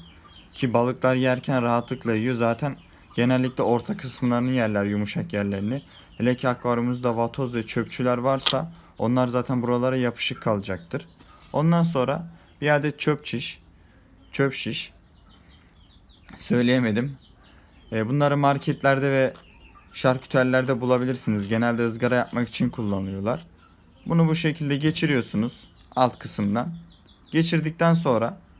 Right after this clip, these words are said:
bir ucuna ve diğer ucuna vantuzları koyuyorsunuz. Ondan sonra akvaryumunuzun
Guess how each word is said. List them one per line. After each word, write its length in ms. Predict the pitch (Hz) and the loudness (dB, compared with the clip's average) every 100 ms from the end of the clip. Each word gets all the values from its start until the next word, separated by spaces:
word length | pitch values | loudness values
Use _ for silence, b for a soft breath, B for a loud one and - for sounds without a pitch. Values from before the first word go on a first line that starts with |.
| - - - - - - | -20 -20 -20 -20 -20 0
bir 80 | 175 | 4
ucuna 560 | 160 131 123 120 - - | 4 4 0 0 -2 -4
ve 180 | 131 139 | -2 2
diğer 200 | 170 151 | 4 4
ucuna 400 | 131 123 123 - - - | 0 0 -2 -2 -12 0
vantuzları 640 | 143 151 - 131 127 113 | 0 0 -2 0 0 0
koyuyorsunuz. 680 | - 165 170 165 165 170 170 - | 0 2 2 2 2 0 -2 -2
Ondan 280 | 170 175 165 | 0 2 0
sonra 260 | 147 120 | 2 0
akvaryumunuzun 760 | 147 147 160 147 135 123 160 | 0 2 0 2 -2 -2 -4